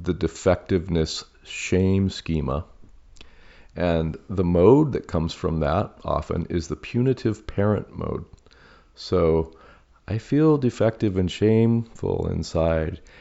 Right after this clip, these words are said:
And so to avoid feeling that, I'm gonna go around kind of being punishing and pointing out faults and defectiveness in others. I'm gonna be very judgmental and finger pointing." That's going on inside me, but maybe I'm not gonna tell you about it. I'm gonna act that out more on everybody else.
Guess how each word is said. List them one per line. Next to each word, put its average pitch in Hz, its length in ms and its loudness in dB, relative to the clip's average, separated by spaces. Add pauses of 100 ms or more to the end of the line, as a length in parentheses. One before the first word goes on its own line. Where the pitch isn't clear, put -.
(160)
And 90 260 0
so 90 680 4
to 95 200 2
avoid 110 460 0
feeling 107 480 2
that, 95 360 2
I'm 107 140 2
gonna 127 160 2
go 104 280 2
around 92 560 2
kind 87 240 -2
of 80 260 -8
being 87 360 -2
punishing 90 600 -2
and 82 100 -2
pointing 92 380 2
out - 220 -2
faults - 500 2
and 82 100 -4
defectiveness 87 800 -4
in 87 120 -2
others. 82 460 -2 (440)
I'm 82 80 -2
gonna 82 100 -2
be 85 160 -2
very 82 300 2
judgmental 80 920 -2
and 82 100 -6
finger 90 280 -4
pointing." - 520 -6 (400)
That's - 220 0
going 185 260 8
on 147 140 8
inside 104 460 4
me, 90 200 2
but 85 260 -2
maybe 90 300 2
I'm 82 140 2
not 78 180 -2
gonna 85 160 -4
tell 87 240 0
you 87 140 0
about 78 260 4
it. - 60 -2
I'm 92 80 0
gonna - 180 -2
act - 320 -6
that - 240 -2
out - 340 -4
more 80 200 2
on 82 140 -2
everybody 82 420 -4
else. - 280 -4